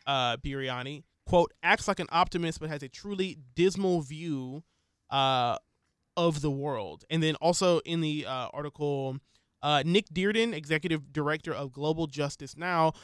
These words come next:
one of the lead partner groups in an international coalition calling for W T O patent waivers, uh, at a crucial meeting of the world body next month,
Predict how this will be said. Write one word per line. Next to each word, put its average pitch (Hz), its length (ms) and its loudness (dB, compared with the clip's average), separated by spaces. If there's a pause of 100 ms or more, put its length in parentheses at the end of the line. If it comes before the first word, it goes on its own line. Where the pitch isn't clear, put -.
(160)
one 170 180 4
of 196 80 4
the 170 80 2
lead 185 380 -2
partner 165 300 2
groups 147 320 -8
in 156 160 -4
an 147 80 -4
international 151 580 -8
coalition 143 540 -6
calling 131 340 -2
for 143 320 -4
W 139 380 -4
T - 240 -14
O 175 320 4 (100)
patent 165 460 6
waivers, 139 440 -10 (640)
uh, 147 240 4
at 151 100 2
a 147 120 0
crucial 190 400 -2
meeting 185 400 0
of 151 160 -4
the 151 80 -2
world 214 360 4
body 160 280 2
next 139 220 -6
month, 233 260 0